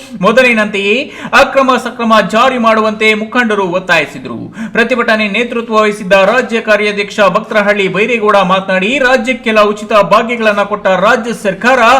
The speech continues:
ರೈತರ ಕೃಷಿ ಪಂಪ್ ಸೆಟ್‌ಗಳಿಗೆ ಮಾತ್ರ ಲಕ್ಷಾಂತರ ರೂಪಾಯಿ ಶುಲ್ಕ ವಿಧಿಸಿ ಕಷ್ಟಕ್ಕೆ ದೂಡಿದ್ದಾರೆ. ಇಂಧನ ಸಚಿವರು ಇದಕ್ಕೆ ಉತ್ತರ ನೀಡಬೇಕು. ರೈತರ ಹಿತ ಕಾಯಲು ಸಾಧ್ಯವಾಗದ ಹಿಂದಿನ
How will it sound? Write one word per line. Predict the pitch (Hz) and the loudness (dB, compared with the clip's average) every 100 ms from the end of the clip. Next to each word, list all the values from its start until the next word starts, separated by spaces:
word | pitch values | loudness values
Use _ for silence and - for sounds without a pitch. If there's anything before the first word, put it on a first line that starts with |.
| - - 165 | 0 -6 0
ರೈತರ | 220 262 233 220 | 2 2 2 0
ಕೃಷಿ | 226 226 254 | -2 -4 -4
ಪಂಪ್ | 226 240 | -2 -2
ಸೆಟ್‌ಗಳಿಗೆ | 240 208 202 196 202 | -4 -2 -2 -2 0
ಮಾತ್ರ | 196 190 190 | 0 0 2
ಲಕ್ಷಾಂತರ | 277 277 254 - 233 220 | 2 2 0 -2 -2 -2
ರೂಪಾಯಿ | 214 214 220 208 | -4 0 2 2
ಶುಲ್ಕ | 190 247 254 | 0 -4 0
ವಿಧಿಸಿ | 214 208 185 180 214 | 0 0 -2 -4 -4
ಕಷ್ಟಕ್ಕೆ | 220 240 - 233 208 175 | -2 -4 -4 -8 -4 -4
ದೂಡಿದ್ದಾರೆ. | 170 165 143 135 117 110 - 262 226 | -4 -4 0 0 0 -6 -14 -14 -6
ಇಂಧನ | 190 240 240 208 | -2 0 2 0
ಸಚಿವರು | 226 233 233 220 | 0 -2 -2 0
ಇದಕ್ಕೆ | 208 202 208 | -2 -4 -4
ಉತ್ತರ | 196 226 240 | -4 -4 -2
ನೀಡಬೇಕು. | 190 165 151 139 127 120 117 202 196 | -2 -2 -4 -6 -8 -12 -12 -12 -2
ರೈತರ | 240 277 247 | 0 0 -2
ಹಿತ | 226 247 | -2 0
ಕಾಯಲು | 269 247 233 220 233 294 | 0 2 2 0 -2 -4
ಸಾಧ್ಯವಾಗದ | - 285 247 254 247 220 214 208 190 | 0 2 2 0 0 0 2 2 2
ಹಿಂದಿನ | 220 277 254 | 0 -2 0